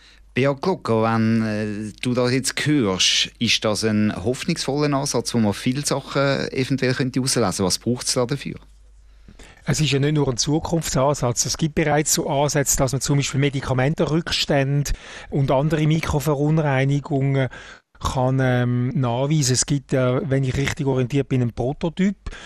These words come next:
Speaker 2: wo seit zweitausendneunzehn, äh, gebraucht wird. Jetzt ging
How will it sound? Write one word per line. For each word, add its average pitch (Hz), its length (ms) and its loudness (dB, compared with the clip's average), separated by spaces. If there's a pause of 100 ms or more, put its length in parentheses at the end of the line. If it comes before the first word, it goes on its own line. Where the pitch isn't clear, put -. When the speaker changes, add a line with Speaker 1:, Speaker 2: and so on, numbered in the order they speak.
(200)
Speaker 2:
wo 139 220 2
seit 143 180 0
zweitausendneunzehn, 139 1200 2
äh, 127 200 2
gebraucht 143 520 -2
wird. 175 320 0 (400)
Jetzt - 540 -4
ging 147 200 0